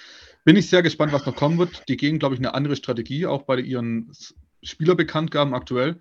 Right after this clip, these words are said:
weil sie bisher halt sehr viele auch junge Spieler erstmal vorgestellt haben, die neu ins Team stoßen. Und aktuell würde ich halt auch gerne sehen, welches Grundgerüst an Spielern sie halten können von den letzten Jahren.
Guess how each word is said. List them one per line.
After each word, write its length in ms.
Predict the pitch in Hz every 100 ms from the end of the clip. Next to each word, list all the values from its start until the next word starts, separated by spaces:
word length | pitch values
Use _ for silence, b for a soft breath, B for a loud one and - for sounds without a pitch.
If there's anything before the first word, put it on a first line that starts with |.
| b b b b
weil 120 | - 120
sie 60 |
bisher 240 | 117 127 127
halt 100 | 120
sehr 180 | - 139
viele 280 | - 131 120
auch 140 | 117
junge 220 | 131 151
Spieler 280 | 156 - 139
erstmal 260 | 127 - 127
vorgestellt 420 | 135 131 131 123
haben, 120 | 127
die 80 | 117
neu 200 | 110 120
ins 160 | 139 147
Team 200 | - 143
stoßen. 500 | - 139 147 160 b b b b _
Und 280 | 135 120 123
aktuell 520 | 120 131 123 131 120 _ _
würde 260 | 131 127 131
ich 100 | 120
halt 100 | 120
auch 120 | 117
gerne 280 | - 123 123
sehen, 480 | 117 - 123 123 113
welches 260 | 120 113 123
Grundgerüst 480 | - 147 147 135 123
an 100 | 123
Spielern 340 | - 131 127
sie 180 | - 117
halten 260 | 123 131
können 260 | 135 123 117
von 120 | 120
den 120 | 117
letzten 300 | 113 127 - 113
Jahren. 280 | 117 123